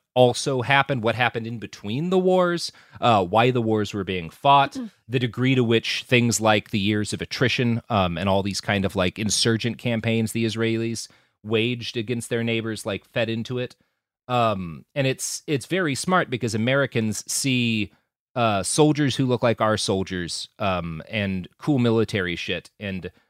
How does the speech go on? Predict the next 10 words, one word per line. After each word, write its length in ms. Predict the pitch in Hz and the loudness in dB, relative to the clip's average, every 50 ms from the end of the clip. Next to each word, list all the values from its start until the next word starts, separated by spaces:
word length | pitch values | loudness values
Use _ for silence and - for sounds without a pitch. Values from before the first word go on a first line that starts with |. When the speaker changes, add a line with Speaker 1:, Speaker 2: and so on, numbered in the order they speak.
| _ - | _ -6
Speaker 1:
a 80 | 113 113 | -4 2
lot 220 | 110 113 127 131 | 4 4 4 4
of 80 | 113 113 | 4 2
us 160 | 107 - - | 0 0 2
won't 180 | 110 107 104 | 0 0 0
think 220 | - - 107 98 - | 0 -2 -2 -2 0
about 200 | 92 95 92 92 | 2 2 2 2
anything 560 | 92 92 92 90 - 95 90 87 85 78 - _ - | 2 0 0 -2 -2 -2 -2 -2 -4 -8 -10 _ -4
beyond 380 | - 98 95 92 92 90 85 80 | -2 0 2 2 0 0 -2 -4
that. 200 | 71 60 - - | -6 -8 -10 -14